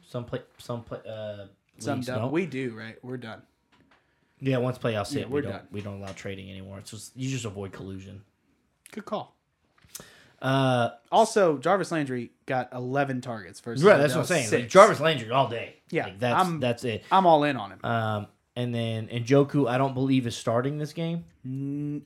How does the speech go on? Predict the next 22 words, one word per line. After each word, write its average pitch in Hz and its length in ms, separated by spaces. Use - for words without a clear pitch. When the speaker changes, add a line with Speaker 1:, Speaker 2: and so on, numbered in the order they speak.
Speaker 2:
ooh, 156 180
he's 160 320
eligible 135 560
this 110 260
week, 104 320
but - 220
I 123 140
don't 135 380
think 127 380
he's 120 400
off 113 400
I 101 200
R 98 220
yet. 101 380
Speaker 1:
Yeah, 92 240
I 120 80
don't 123 160
think 120 120
he's 104 100
starting 101 320
this 101 120
game. 101 220